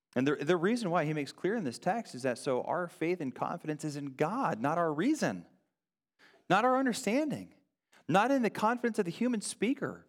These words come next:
Listen, human speakers can get you to buy snake oil. But what brings you to faith in Jesus Christ is, in fact, the power of the Spirit of God, which is why in chapter two, verses one through five,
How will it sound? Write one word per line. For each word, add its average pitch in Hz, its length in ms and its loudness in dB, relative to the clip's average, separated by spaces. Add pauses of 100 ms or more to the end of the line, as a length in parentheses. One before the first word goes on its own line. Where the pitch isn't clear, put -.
(420)
Listen, 190 200 2
human 247 280 2
speakers 185 420 0
can 120 160 -4
get 220 300 0
you 233 100 -2
to 190 80 0
buy 147 220 0
snake 262 480 -2
oil. 87 320 -2 (3250)
But 160 80 6
what 226 160 6
brings 247 240 4
you 240 80 4
to 208 80 2
faith 269 320 2
in 202 100 2
Jesus 202 420 0
Christ - 680 -2 (300)
is, 196 180 4
in 196 120 0
fact, 190 260 2
the 170 80 0
power 220 500 2
of 170 100 -2
the 156 40 -4
Spirit 185 460 -2
of 127 200 -6
God, 233 440 0 (1120)
which 202 160 2
is 202 180 2
why 226 260 2
in 247 140 2
chapter 196 360 0
two, 247 200 -2
verses 185 300 0
one 196 160 0
through 180 160 -2
five, 226 340 0